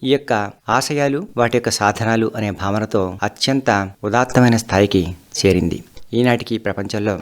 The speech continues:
చాలామంది, చాలా వ్యక్తులే కాదు, జాతులే కాదు, సమాజాలే కాదు, మొత్తం మానవాళి ఒక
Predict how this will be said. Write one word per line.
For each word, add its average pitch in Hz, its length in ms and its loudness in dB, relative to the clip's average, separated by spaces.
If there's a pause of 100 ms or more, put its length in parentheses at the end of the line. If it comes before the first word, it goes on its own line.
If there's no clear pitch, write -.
చాలామంది, 107 480 -2 (180)
చాలా 107 280 2 (240)
వ్యక్తులే 123 340 0
కాదు, 120 300 -4 (100)
జాతులే 107 440 -2
కాదు, 113 300 -8 (160)
సమాజాలే 127 580 2
కాదు, 98 240 -10 (240)
మొత్తం 131 360 -2
మానవాళి 127 600 2
ఒక 117 140 -4